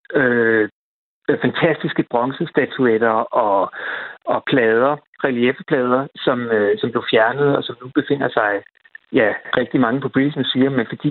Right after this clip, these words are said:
det var så stort en prestigeobjekt, det her ultimative fra den vestafrikanske kunst, så, så befinder det sig altså på mange, øh, museer i Europa og U S A.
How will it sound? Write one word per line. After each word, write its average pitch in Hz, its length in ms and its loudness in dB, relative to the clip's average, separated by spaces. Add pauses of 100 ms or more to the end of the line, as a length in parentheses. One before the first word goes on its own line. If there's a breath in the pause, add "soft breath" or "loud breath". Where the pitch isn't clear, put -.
det 127 140 0
var 120 80 -2
så 131 160 -12
stort 127 220 -2
en - 100 -10 (140)
prestigeobjekt, - 1000 -2 (200)
det 123 140 0
her 120 100 0 (140)
ultimative 127 680 -2
fra 110 160 -2
den 113 160 -2
vestafrikanske - 640 -4 (100)
kunst, 143 240 -2
så, 147 60 -2 (180)
så 156 40 2 (100)
befinder 143 260 2
det 127 120 -2
sig 120 140 2
altså 120 220 -2
på 123 140 -2
mange, 110 200 0 (760 loud breath)
øh, 113 400 2 (140)
museer 120 340 2
i 113 120 2
Europa 110 300 -4 (360)
og 131 120 2
U - 20 -4 (120)
S - 120 0
A. - 20 -4